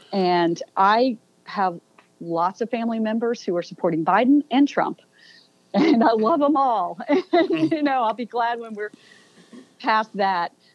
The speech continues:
Um, I did wanna go back to something you said, though, because, uh, I've heard it in previous shows, only profitable, profitable businesses can actually get back. And I agree with that to a certain extent.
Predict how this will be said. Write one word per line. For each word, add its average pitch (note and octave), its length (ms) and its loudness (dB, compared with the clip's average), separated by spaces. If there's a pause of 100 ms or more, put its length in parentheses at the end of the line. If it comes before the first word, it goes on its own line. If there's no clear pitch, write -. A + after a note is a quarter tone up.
(140)
Um, G3 220 -2
I C#4+ 80 0
did F#4 280 0
wanna G#4+ 160 -8
go E4 160 -6
back C#4 260 -4
to C4 80 -10
something A#3+ 400 -6
you G3+ 60 -6
said, B3 340 0
though, F3 240 0
because, F#3 680 -2 (440)
uh, F#3+ 140 2 (160)
I've G3+ 100 0
heard B3+ 220 2
it A3+ 240 2
in F#3+ 440 -2 (680)
previous A#3 340 2
shows, G#3+ 460 0
only A3+ 240 -4
profitable, A3+ 500 -4 (320)
profitable B3+ 500 -2
businesses A3 560 -4
can G3 160 -6
actually F3+ 300 -4
get F3 160 -2
back. - 320 -4 (920)
And A3 120 4
I A3 120 6
agree B3 240 2
with C#4+ 100 0
that C4 160 -2
to A#3+ 120 -4
a A3 40 2
certain G#3+ 260 -4
extent. - 460 -6